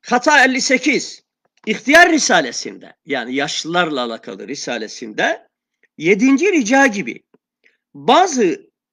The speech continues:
e, risaleleri halkı devletin aleyhine teşvik edecek harekette ve mahiyette görülüp Eskişehir Mahkemesi'nde mahkumiyetine karar verilmiş.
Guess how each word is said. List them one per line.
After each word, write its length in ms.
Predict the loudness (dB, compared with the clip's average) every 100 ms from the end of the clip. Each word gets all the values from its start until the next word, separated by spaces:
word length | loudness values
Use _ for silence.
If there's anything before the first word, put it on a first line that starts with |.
| _ _ -12
e, 60 | -10 -8 -10 -12 -12
risaleleri 1000 | 0 0 4 4 4 2 0 0 -2 -6 _ _
halkı 440 | 0 0 0 -2
devletin 440 | 0 0 0 0 -2
aleyhine 500 | 0 2 2 0 -2
teşvik 500 | -2 -4 -2 -4 -2
edecek 420 | -2 -2 -4 -4
harekette 720 | -6 -6 -4 -6 -2 -2 -2 -4 _ -2
ve 100 | 0
mahiyette 580 | 0 0 0 0 2
görülüp 520 | 2 4 2 2 -4 _ _ _ _ _ -4
Eskişehir 580 | -4 -2 -2 0 0 -2
Mahkemesi'nde 760 | -4 -4 -2 -2 -4 -6 -4
mahkumiyetine 840 | -2 -2 -2 -2 0 0 -2 0 0
karar 380 | 0 -2 -2
verilmiş. 580 | -6 -14 -16 -20 -20 -20